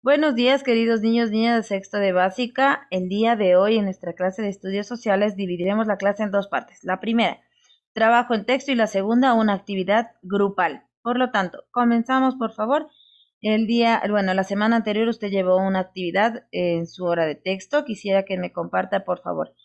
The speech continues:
de las interrogantes que se plantearon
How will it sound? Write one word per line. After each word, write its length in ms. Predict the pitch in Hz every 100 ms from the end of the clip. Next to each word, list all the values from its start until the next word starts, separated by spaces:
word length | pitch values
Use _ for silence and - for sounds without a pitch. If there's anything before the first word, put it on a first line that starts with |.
| _ _ _ _
de 120 | 240
las 220 | 277 269
interrogantes 760 | 262 254 254 254 254 277 277 -
que 120 | 240
se 120 | 233
plantearon 720 | 220 202 185 196 196 214 214